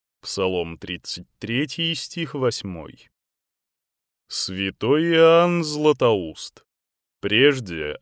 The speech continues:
ангелы были по числу народов,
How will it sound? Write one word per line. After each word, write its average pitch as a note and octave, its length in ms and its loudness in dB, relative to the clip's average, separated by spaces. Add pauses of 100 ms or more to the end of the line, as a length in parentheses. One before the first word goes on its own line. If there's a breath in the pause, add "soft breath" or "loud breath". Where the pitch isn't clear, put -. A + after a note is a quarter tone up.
ангелы E3 680 0
были E3+ 340 0
по D3 160 -4
числу G#2 560 -4
народов, A#2+ 840 0